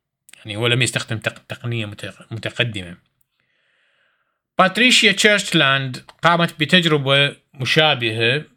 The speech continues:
وطلبت من الأشخاص الإبلاغ بالصوت عن إحساسهم حين تعريضهم إلى وخز أو أي، أي مؤثر آخر.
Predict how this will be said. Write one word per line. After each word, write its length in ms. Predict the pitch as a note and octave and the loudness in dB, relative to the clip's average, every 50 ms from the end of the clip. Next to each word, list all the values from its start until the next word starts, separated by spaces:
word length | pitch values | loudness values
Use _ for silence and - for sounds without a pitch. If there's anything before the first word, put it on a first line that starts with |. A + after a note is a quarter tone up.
| _ _ _ _ - | _ _ _ _ -2
وطلبت 560 | C#3 C#3 C#3 - F3+ F#3 F3+ D#3+ D#3 D3 D3 | -2 0 2 2 2 4 4 2 0 -2 -2
من 100 | D3 C#3 | -2 0
الأشخاص 800 | C#3 C3+ B2+ B2+ - - - D#3 D#3+ E3 D#3+ - - - - - | 0 0 0 -2 -2 0 2 2 2 2 0 -2 -4 -6 -6 -6
الإبلاغ 560 | C3+ A#2+ A#2+ B2+ B2 B2 C3 D3+ D#3+ D3+ C#3 | -8 -6 -4 -4 -2 0 2 2 2 2 0
بالصوت 720 | C3+ B2 B2+ A#2+ - - - - D#3+ D3 A#2+ A2 - - - | -2 -4 -4 -4 -2 -2 0 2 2 2 2 -2 -6 -8 -8
عن 240 | - - B2+ A#2 A2+ | -4 -4 -4 -2 -2
إحساسهم 800 | A2 - - - C#3 B2+ A#2 A2 - A2+ G#2+ G#2+ A2 A#2 A2+ | -4 -4 -2 0 2 2 2 0 -2 -6 -6 -6 -6 -6 -4
حين 260 | A2+ A#2 A2 G#2+ G#2+ | -4 -4 -2 -2 -2
تعريضهم 520 | - G#2+ G2+ A2 A#2 G#2+ G#2+ G2+ G2+ G2 G2 | -2 -2 -2 0 -2 -2 -2 -6 -8 -10 -12
إلى 160 | G2 F#2+ F2+ | -12 -10 -6
وخز 400 | F#2 G2+ C3 - - C#3+ B2+ A#2+ | -2 0 0 0 0 -2 -2 -4
أو 260 | - G#2+ G2+ F#2+ A#2 | -6 -8 -10 -8 -8
أي، 300 | B2 A2+ G2 G2 G#2+ A2 | -10 -10 -10 -12 -10 -6
أي 80 | A#2 A2+ | -6 -6
مؤثر 540 | A2 G#2+ A2+ - - - G#2+ G2+ G2 G#2 G2+ | -6 -6 -8 -8 -8 -8 -12 -12 -10 -10 -12
آخر. 200 | - - F#2+ | -12 -12 -20